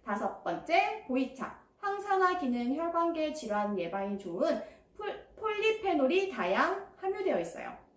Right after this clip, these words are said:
몸에 좋은 약이 입에는 쓰다는 말이 있죠. 달고 맛있는 음식보다 건강에 좋은 음식을 솔직히 맛이 없기는 해요.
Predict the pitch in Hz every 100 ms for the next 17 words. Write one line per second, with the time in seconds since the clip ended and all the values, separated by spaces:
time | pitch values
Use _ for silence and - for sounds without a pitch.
0 | _ _ _ - - - 214 262 269 226
1 | 247 220 190 190 220 190 196 208 220 320
2 | 359 359 302 185 185 - - 190 202 -
3 | - - - - 208 214 233 233 180 190
4 | 240 226 190 190 240 196 180 294 285 -
5 | - 233 285 311 311 320 254 220 247 240
6 | 196 185 190 233 381 427 427 403 403 381
7 | 403 381 - - - - 165 185 - 240
8 | - 190 - - 220 190 226 240 170 170